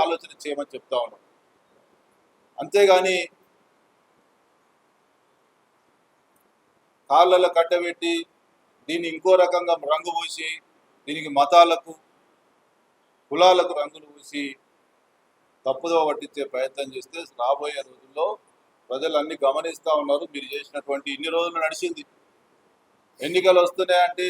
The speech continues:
ఏదో విధంగా మత, మతాలను రెచ్చగొట్టి లబ్ధి పొందేటువంటి మీ చరిత్ర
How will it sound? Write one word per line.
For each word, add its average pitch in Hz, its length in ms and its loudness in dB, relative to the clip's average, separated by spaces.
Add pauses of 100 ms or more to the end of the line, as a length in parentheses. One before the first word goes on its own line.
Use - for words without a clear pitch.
ఏదో 180 200 -6
విధంగా 175 260 -2 (120)
మత, 160 180 -2 (840)
మతాలను 180 480 4 (440)
రెచ్చగొట్టి 180 560 -2
లబ్ధి 156 320 -2
పొందేటువంటి 156 600 -6 (600)
మీ 147 80 -8 (160)
చరిత్ర 180 360 -2